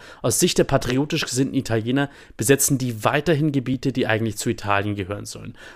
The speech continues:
Außerdem erinnern sich noch viele an die Gräueltaten, die Österreicher auf italienischem Gebiet während des Risorgimento begangen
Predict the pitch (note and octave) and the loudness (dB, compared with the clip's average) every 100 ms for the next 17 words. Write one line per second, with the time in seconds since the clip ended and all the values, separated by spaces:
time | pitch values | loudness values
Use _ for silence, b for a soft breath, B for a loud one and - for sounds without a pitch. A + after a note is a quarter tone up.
0 | - C3+ - D3 C#3+ B2+ C3 C#3+ C3+ C3+ | -2 0 4 4 4 4 4 4 2 -2
1 | A#2+ - - D3 A#2+ G#2+ B B B A#2 | -4 -6 -8 -2 0 0 B B B -2
2 | A2+ A2+ B2 A#2 A2+ A#2 C#3 C#3 B2+ B2 | 0 -2 -2 -2 6 6 6 4 0 2
3 | C3 B2 B B - A#2+ B2 B2+ - A#2+ | -2 -4 B B -6 -4 0 -2 0 2
4 | A2 G2+ - G#2+ G#2 B B _ B2+ B2 | 2 2 2 0 -2 B B _ 0 2
5 | B2 A#2+ A#2 B2+ A2 A2 A2+ G#2+ G#2 G#2+ | 0 0 0 -2 -4 -4 -6 -6 2 2
6 | G#2 G#2+ A#2+ G#2+ A#2 G2 G2+ F#2 F2+ - | 4 2 0 0 0 -2 -4 -6 -6 -8
7 | A#2 - G#2+ G#2 | -8 -12 -14 -16